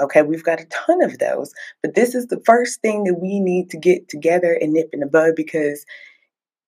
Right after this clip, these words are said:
what use is, is working on anything else if we're not alive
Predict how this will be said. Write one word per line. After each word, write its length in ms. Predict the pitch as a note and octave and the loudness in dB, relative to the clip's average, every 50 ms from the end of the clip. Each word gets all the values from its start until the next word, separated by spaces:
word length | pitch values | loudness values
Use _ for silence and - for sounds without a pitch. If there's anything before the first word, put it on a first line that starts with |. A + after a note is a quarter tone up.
| _ _ _ _ | _ _ _ _
what 680 | - - E3 D3+ C#3+ C#3 C#3+ D3+ E3 F3 G3 G3+ - - - _ _ _ _ _ _ _ _ _ _ E3 | -6 -6 -6 -6 -10 -8 2 4 6 8 8 8 6 4 -4 _ _ _ _ _ _ _ _ _ _ -14
use 600 | D#3+ D3+ D#3 D#3+ F3 G3+ G#3 G3+ G3 G3 - - | -14 -12 -8 -2 0 0 2 2 0 -2 -4 -4
is, 580 | - - D#3+ D#3 D3+ D3+ - - - - - _ - | 0 0 0 0 0 -2 -6 -10 -10 -14 -12 _ -2
is 380 | E3+ D3+ D3 D3 - - - _ _ _ _ _ _ _ | -2 -2 -2 -4 -6 -8 -10 _ _ _ _ _ _ _
working 540 | D#3 D3+ D3 E3 E3+ E3+ E3+ - F#3+ E3+ D#3+ | -14 0 4 6 6 6 6 0 -4 -2 0
on 140 | D#3 D#3 D#3 | 0 0 2
anything 540 | E3+ F3+ F3 E3+ F3 - - D#3+ D3+ D3 - - | 2 2 2 2 0 -2 -2 -2 -2 -2 -2 2
else 480 | D#3 D#3 F3 G3+ A3 - - - - - _ | 4 4 4 4 2 -2 -6 -8 -10 -4 _
if 160 | F3 - - | -4 -2 0
we're 120 | E3+ E3 D#3 | 0 2 2
not 360 | D#3+ D#3 D#3 D#3 D3+ - - _ _ _ _ _ _ _ _ _ _ _ _ _ _ | 2 2 0 -2 -4 -6 -10 _ _ _ _ _ _ _ _ _ _ _ _ _ _
alive 920 | E3 D#3 D#3 D3+ D3+ D3+ D3+ D3+ D3+ D3+ D3+ D3+ D3+ D3 D3 - - - | 2 4 4 4 2 0 0 0 0 0 0 0 0 0 -2 -8 -16 -20